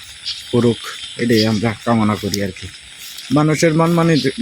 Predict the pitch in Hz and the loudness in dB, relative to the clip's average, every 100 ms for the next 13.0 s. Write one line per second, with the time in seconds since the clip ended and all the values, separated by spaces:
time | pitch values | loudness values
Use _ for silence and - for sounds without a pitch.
0 | 139 170 170 160 127 127 127 131 123 117 | 4 4 4 2 2 0 0 0 0 -2
1 | 117 127 - - - - - - - - | -2 -4 -4 -8 -8 -10 -12 -12 -10 -8
2 | 139 143 127 - 131 131 - - - - | -4 -2 -2 -2 -4 -2 -2 -2 -2 -2
3 | 123 120 123 123 110 - - - - - | 0 0 0 0 0 -4 -8 -8 -10 -10
4 | - - - - - - - - - - | -10 -12 -10 -12 -10 -10 -10 -10 -8 -8
5 | - - - - - - - - - - | -8 -8 -8 -8 -10 -12 -12 -14 -10 -10
6 | - 151 131 107 87 - - - - 107 | -8 -6 -6 -6 -8 -8 -12 -12 -12 -8
7 | 104 104 - 123 120 - - - - - | -6 -6 -6 -8 -8 -10 -12 -20 -20 -18
8 | - - - - - - - 139 127 123 | -16 -16 -16 -18 -18 -14 0 2 4 4
9 | 113 117 107 127 127 123 110 - - 120 | 4 2 2 4 4 4 2 -10 -6 0
10 | 123 120 139 147 175 123 85 - 113 110 | 2 6 6 6 4 2 -2 -2 0 0
11 | 110 117 107 95 80 90 90 95 101 101 | 2 2 2 0 -2 -8 -8 -4 -4 0
12 | 107 110 - 95 110 95 120 107 104 - | 0 0 -4 -2 -2 0 -2 -2 -2 -2